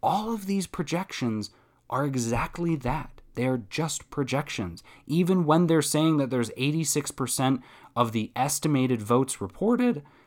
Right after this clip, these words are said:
they don't know that. This, only the state knows that, and they're not gonna know a, a true answer to that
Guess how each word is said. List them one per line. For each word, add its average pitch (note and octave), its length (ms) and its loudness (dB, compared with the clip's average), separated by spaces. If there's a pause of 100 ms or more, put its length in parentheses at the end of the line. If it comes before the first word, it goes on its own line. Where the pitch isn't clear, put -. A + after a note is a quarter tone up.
they D4+ 120 -6
don't C#4+ 240 -2
know G2 180 -2
that. G2+ 320 -4 (220)
This, E3+ 160 -2
only A3+ 320 4
the A3 100 0
state A3+ 500 -2
knows G2+ 320 -2
that, F2 280 -4
and A#2 140 2
they're D#3 160 4
not D3+ 340 2
gonna E3+ 160 2
know C#3 260 4
a, A#2 220 -6
a - 20 -4
true F3 400 0
answer E3 380 -2
to G2+ 100 -2
that F#2+ 260 0